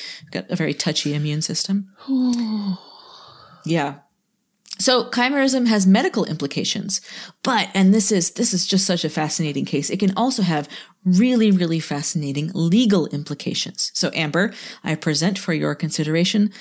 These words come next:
Speaker 1: the case of Lydia Fairchild. In two thousand two, a case brought to light a potential problem with the re-, reliability of D N A testing.
Speaker 2: Oh.
Speaker 1: Lydia Fairchild had separated from her boyfriend and needed to apply for public assistance.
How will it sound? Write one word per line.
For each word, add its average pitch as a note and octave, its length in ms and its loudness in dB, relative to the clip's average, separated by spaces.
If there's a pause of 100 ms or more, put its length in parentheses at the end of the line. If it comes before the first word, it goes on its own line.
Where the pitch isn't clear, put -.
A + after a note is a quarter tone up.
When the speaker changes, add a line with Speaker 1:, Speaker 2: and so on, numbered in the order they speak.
(180)
Speaker 1:
the C4+ 80 2
case G3 340 2 (240)
of F#3+ 160 0
Lydia D#3 340 2
Fairchild. C#3+ 800 -6 (760)
In F#3+ 100 4
two A3 160 2
thousand A3 300 0
two, G#3 420 0
a F3+ 60 2
case F#3 340 0
brought - 280 -4
to G3 120 0
light E3 240 0
a E3 140 -2
potential E3 400 -2
problem G#3 580 2
with G3+ 140 0
the B3 80 -2
re-, G3+ 340 0
reliability E3+ 720 2
of F#3 140 -4
D C#3 160 -6
N C3+ 80 -8
A C3+ 100 -6
testing. - 640 -4
Speaker 2:
Oh. E3+ 440 -6 (380)
Speaker 1:
Lydia B3 320 4
Fairchild G3 640 2
had G3 180 4
separated F3+ 640 0
from E3+ 220 -2
her G#3 140 0
boyfriend D#3 600 -2
and F#3 160 2
needed F#3 280 4
to - 200 -2
apply D#3 580 -4
for F#3+ 180 -4
public - 420 -6
assistance. - 680 -2